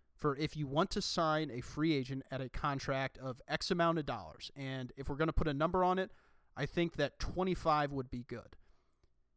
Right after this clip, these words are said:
For a total value of twenty-five million dollars, there should be a deadline in, say, mid-January.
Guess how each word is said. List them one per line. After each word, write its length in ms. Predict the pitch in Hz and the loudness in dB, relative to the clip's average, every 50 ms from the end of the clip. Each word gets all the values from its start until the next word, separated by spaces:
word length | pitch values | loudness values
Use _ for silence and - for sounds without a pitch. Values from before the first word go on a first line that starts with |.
| _ _ _ | _ _ _
For 160 | - 147 135 | -2 -2 -2
a 40 | 120 | 0
total 320 | - - 185 185 202 214 190 | 2 4 6 6 6 6 6
value 380 | 170 165 165 165 160 156 139 | 6 6 6 8 6 4 2
of 100 | 113 - | 0 -2
twenty-five 560 | - - - 180 202 214 - - 202 196 190 | -4 -2 -2 0 0 0 0 2 2 2 2
million 280 | 175 175 175 170 156 139 | 2 2 2 2 2 2
dollars, 400 | 139 135 127 127 127 127 - - | 2 0 0 0 -2 -4 -6 -4
there 140 | 143 147 143 | -2 -2 -2
should 160 | - - 151 | -2 -4 -4
be 100 | 147 147 | -4 -4
a 60 | 127 120 | -6 -6
deadline 600 | - - 170 190 185 156 143 135 127 131 131 131 | -2 0 2 2 2 0 -2 -4 -4 -4 -6 -6
in, 200 | 120 143 143 131 | -6 -6 -6 -6
say, 440 | - - - 139 135 131 127 127 - - - - - | -6 -4 -2 0 -2 -2 -4 -6 -12 -14 -20 -18 -12
mid-January. 920 | 139 139 160 180 190 156 139 143 139 156 151 147 139 131 120 107 82 69 | -6 2 4 4 4 4 2 -2 -2 0 -2 -2 -4 -4 -6 -8 -10 -14